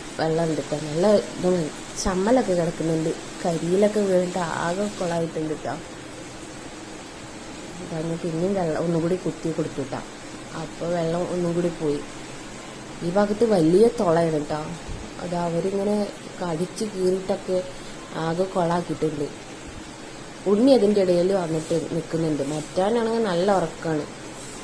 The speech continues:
അവനോട് ഞാൻ പറഞ്ഞു പുറം അങ്ങോട്ട് കയറാൻ, പറഞ്ഞിട്ട് കൂട്ടാക്കണില്ല.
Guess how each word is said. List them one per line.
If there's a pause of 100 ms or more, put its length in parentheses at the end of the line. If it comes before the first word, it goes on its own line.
അവനോട്
ഞാൻ
പറഞ്ഞു
പുറം
അങ്ങോട്ട്
കയറാൻ, (200)
പറഞ്ഞിട്ട് (580)
കൂട്ടാക്കണില്ല.